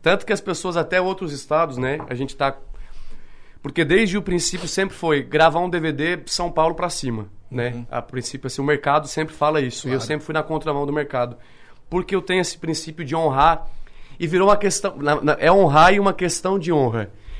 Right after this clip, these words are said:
Speaker 1: Eu acho de tanto eu ouvir isso desde pequeno, que, ah, quem é do Sul morre no Sul,
Speaker 2: Mas
Speaker 1: quem não sei o quê. De tanto eu ouvir isso, eu quis provar que não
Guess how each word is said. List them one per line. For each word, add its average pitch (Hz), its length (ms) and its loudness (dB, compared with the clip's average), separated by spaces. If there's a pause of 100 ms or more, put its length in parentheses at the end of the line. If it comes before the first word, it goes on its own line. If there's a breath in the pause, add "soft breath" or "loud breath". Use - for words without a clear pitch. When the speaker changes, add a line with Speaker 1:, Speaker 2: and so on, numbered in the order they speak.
Speaker 1:
Eu 135 140 6
acho 156 200 6
de 156 100 -4
tanto 208 300 2
eu 185 60 2
ouvir 160 240 2
isso 165 160 -2
desde 143 220 2
pequeno, 156 520 0
que, 208 140 -4
ah, 208 120 4
quem 208 160 -2
é 208 40 0
do 190 120 -4
Sul 196 280 -4
morre 180 240 2
no 156 120 -2
Sul, 202 280 -4
Speaker 2:
Mas 180 140 -6 (500 loud breath)
Speaker 1:
quem 170 120 -4
não 175 120 -4
sei 170 140 -6
o 151 40 -8
quê. 165 260 -4 (100)
De - 100 -8
tanto 214 240 -2
eu 180 60 -2
ouvir 147 400 0
isso, 165 180 -4
eu 151 60 -2
quis 151 180 -10
provar 151 420 2
que 170 140 -8
não 127 320 2